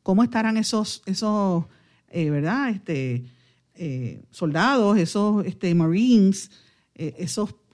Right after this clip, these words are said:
¿verdad? Jóvenes que se, que se unen a las filas del ejército o de cualquier otra rama militar para defender a los Estados Unidos o para buscar opciones de vida, como le pasa a muchos puertorriqueños, y los mandan a esos países,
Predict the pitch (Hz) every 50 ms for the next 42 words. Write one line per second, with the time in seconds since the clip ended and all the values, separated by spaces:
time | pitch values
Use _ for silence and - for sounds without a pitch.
0 | _ - 175 147 143 - 294 349 302 214 190 214 220 262 262 240 208 196 196 196
1 | 180 - 160 156 135 - - 170 147 139 - 156 139 135 139 131 107 - - -
2 | 180 196 233 233 214 196 190 175 170 160 156 151 147 139 - 175 175 180 190 202
3 | 220 208 202 196 196 190 208 196 - 240 214 220 190 - 190 180 175 170 170 160
4 | 151 - 165 160 180 196 202 208 202 196 196 196 - _ _ - - 180 180 185
5 | 196 196 202 196 190 185 185 185 196 202 226 - - - _ - _ _ - 170
6 | 160 156 151 151 - 160 147 147 156 170 175 202 220 208 202 - 180 196 220 -
7 | 214 196 208 254 277 277 269 233 196 180 170 160 165 165 - - 165 190 208 -
8 | - 220 214 214 214 202 208 190 208 226 240 226 208 - 175 170 160 151 147 139
9 | 143 165 - 190 190 190 190 - 190 196 190 180 175 180 175 190 190 202 202 208
10 | 196 180 175 - - - - - - - 175 175 180 180 170 175 180 196 208 208
11 | 208 202 208 196 - 196 - - 180 165 185 208 208 190 - 165 156